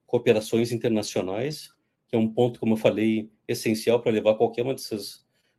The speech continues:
missões solares em frente. E,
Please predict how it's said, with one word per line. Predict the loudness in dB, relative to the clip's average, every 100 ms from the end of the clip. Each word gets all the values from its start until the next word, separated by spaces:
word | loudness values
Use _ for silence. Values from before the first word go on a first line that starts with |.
| -8
missões | -6 -2 -2
solares | 2 2 2 2 -2
em | -10
frente. | -6 -8 -8 -12 _ _ _ _ _ _ _ _ _
E, | -16